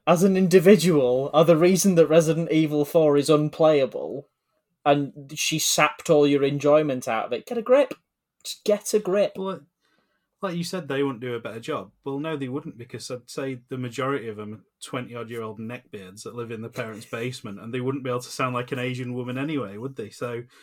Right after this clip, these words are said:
Speaker 2: they may as well just stay out of it and just play the game and enjoy it. So we've, we've drifted massively, of course.
Speaker 1: <laughs> Yeah.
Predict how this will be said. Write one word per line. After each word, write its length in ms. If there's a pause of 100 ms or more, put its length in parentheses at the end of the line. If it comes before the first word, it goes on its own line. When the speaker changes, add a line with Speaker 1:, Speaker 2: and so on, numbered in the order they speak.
(460)
Speaker 2:
they 80
may 140
as 80
well 100
just 220
stay 240
out 260
of 100
it 180
and 100
just 200
play 180
the 80
game 260
and 100
enjoy 340
it. 260
So 360 (1000)
we've, 220
we've 200
drifted 400
massively, 460
of 200
course. 300 (400)
Speaker 1:
<laughs> 220 (380)
Yeah. 280